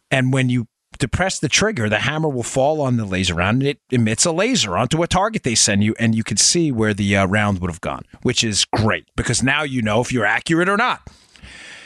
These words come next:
I've got friends of mine, uh, uh, my co-writer on the book, whose husband, I tell the story all the time, cannot put the system down. She's still mad at me for it.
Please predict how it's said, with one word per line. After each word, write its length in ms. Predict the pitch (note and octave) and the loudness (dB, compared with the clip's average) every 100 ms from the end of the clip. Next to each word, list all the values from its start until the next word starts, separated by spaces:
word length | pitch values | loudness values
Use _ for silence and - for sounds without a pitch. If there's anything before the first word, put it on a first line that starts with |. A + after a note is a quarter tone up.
| - - | -20 -4
I've 280 | B2+ D#3+ C3+ | -2 0 0
got 260 | F3 D#3+ | 0 0
friends 460 | - - E3 E3+ C#3+ | -4 -2 0 0 0
of 80 | D3+ | 0
mine, 400 | D3 D3 D3 B2+ - | 2 2 0 -4 -4
uh, 240 | B2+ A2+ A2 | 0 0 0
uh, 140 | A2 A2+ | -2 -2
my 240 | G#2+ A2 G#2 - | 0 0 0 0
co-writer 580 | C3 C3 B2 A#2+ A2+ | 0 2 2 2 2
on 120 | A2+ G#2 | 4 2
the 80 | |
book, 320 | F#2 G#2+ G2+ - | 2 -2 -2 -2
whose 240 | G2 - | 0 0
husband, 440 | G2 A#2 G#2+ G#2+ | 2 2 0 0
I 60 | G2+ | 0
tell 180 | - G#2+ | 0 0
the 80 | G2 | 0
story 220 | A#2 G2 | 0 0
all 80 | G2 | 0
the 60 | |
time, 80 | G#2+ | -2
cannot 320 | - A2 A#2 | -2 0 0
put 160 | - A#2+ | -2 -4
the 80 | A2 | 0
system 340 | - A2+ G#2 | 0 0 -2
down. 320 | F#2+ G#2+ A2 | 0 0 0
She's 200 | A2 A#2 | 0 2
still 240 | - D3+ B2 | 0 0 -2
mad 240 | A#2 A2+ | -2 -2
at 80 | A2 | -2
me 80 | A2 | -6
for 240 | - A2+ | -2 -2
it. 100 | G#2+ | -2